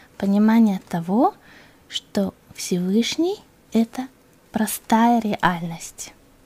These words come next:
Это реальность в самом простом, самом-самом простом понимании. А, так как мы любим,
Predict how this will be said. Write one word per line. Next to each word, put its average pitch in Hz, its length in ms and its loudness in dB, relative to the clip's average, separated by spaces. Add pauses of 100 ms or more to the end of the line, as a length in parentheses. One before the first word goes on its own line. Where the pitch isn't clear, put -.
(240)
Это 226 220 0
реальность 262 760 4 (160)
в - 60 -14
самом 349 420 4 (180)
простом, 349 640 2 (440)
самом-самом 339 640 2
простом 311 460 2
понимании. 269 680 4 (1800)
А, - 80 -8 (200)
так 262 120 2
как 285 140 2
мы 285 360 4 (200)
любим, 294 320 4